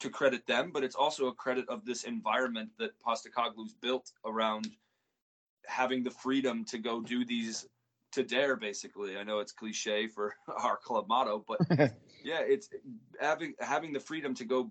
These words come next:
Speaker 1: be aggressive and make mistakes and not have to fear the consequences, I think is really benefiting all of these players.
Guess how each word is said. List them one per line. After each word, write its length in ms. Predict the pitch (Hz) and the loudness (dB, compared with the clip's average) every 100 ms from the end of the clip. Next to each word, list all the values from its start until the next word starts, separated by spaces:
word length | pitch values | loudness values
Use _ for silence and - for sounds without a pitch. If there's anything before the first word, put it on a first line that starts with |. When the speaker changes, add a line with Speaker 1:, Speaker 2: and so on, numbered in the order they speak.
| - | 2
Speaker 1:
be 420 | 131 131 127 120 _ _ _ _ _ 131 | 4 6 6 4 _ _ _ _ _ -4
aggressive 540 | 113 123 131 135 113 | 0 2 4 2 2
and 140 | 113 | 0
make 240 | 110 123 120 | 0 0 -2
mistakes 540 | 120 - 123 127 - | -4 0 2 2 0
and 140 | 110 110 | -2 0
not 200 | 110 113 | 0 2
have 200 | 113 - | -2 -2
to 300 | 117 107 104 - _ _ _ _ _ - - - | -2 -2 -2 -6 _ _ _ _ _ -20 -20 -18
fear 460 | - - 127 120 | -8 6 8 8
the 80 | 110 | 6
consequences, 720 | - 113 113 113 110 98 95 | 4 4 4 -2 -6 -4 -4
I 80 | 98 | -6
think 260 | - 107 104 | -4 -4 -4
is 140 | 92 | -6
really 260 | 107 110 104 | 0 0 2
benefiting 480 | 104 110 110 101 | 2 0 0 -2
all 160 | 95 104 | 4 4
of 80 | 101 | 4
these 140 | 98 | -4
players. 420 | - 110 104 87 | -2 0 0 -2